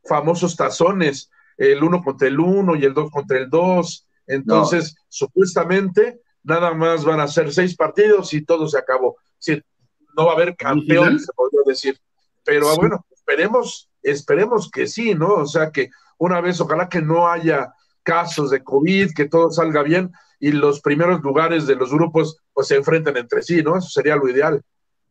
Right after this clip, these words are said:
Speaker 4: Sí, efectivamente fue lo que me comentó Raúl Jiménez, de que el acuerdo fue ese, de que solamente hubiera los seis partidos de temporada regular, sin partidos de, sin tazones,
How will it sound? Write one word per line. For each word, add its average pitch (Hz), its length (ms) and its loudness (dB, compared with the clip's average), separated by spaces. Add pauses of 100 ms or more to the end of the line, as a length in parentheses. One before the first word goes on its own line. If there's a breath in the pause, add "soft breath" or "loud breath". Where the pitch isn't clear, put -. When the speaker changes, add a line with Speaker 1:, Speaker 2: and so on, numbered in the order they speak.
(640)
Speaker 4:
Sí, - 240 -2
efectivamente 143 640 0
fue 143 120 -4
lo 139 100 -2
que 123 100 -2
me 101 260 0
comentó 104 640 -2
Raúl 104 260 -2
Jiménez, 120 460 -2
de 95 160 -6
que 87 480 -4
el 104 140 -2
acuerdo 156 640 0 (520)
fue 135 380 2
ese, 104 320 0
de 95 240 -2
que 98 160 -4
solamente 135 500 -2
hubiera 127 240 0
los 104 200 -4
seis 143 220 -2
partidos 123 400 -2
de 107 60 -2
temporada 104 440 -4
regular, 95 440 -6
sin - 400 -12
partidos 110 460 -4
de, 82 220 -4
sin 87 200 -6
tazones, 120 600 -4